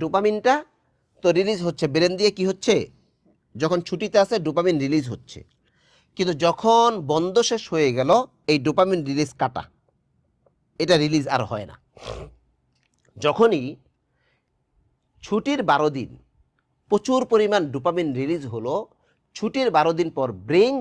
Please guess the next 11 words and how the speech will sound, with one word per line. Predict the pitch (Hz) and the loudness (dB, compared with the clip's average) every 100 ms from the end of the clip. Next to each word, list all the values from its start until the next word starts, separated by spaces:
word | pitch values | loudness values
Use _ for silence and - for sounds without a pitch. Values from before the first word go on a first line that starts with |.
| 202 | -4
যখন | 202 185 147 | -4 -6 -6
উপলব্ধি | 190 214 170 160 151 | -2 0 0 -4 -2
করে | 139 139 | -2 -2
যে | 147 | -4
আমি | 170 180 | -4 -2
তো | |
আর | 160 | -4
ডোপামিন | 131 135 185 170 165 | -2 -2 -2 -2 -2
পাবো | 151 185 | -2 -2
না, | 269 - _ _ _ - | -4 -8 _ _ _ -2
তখন | 208 | 0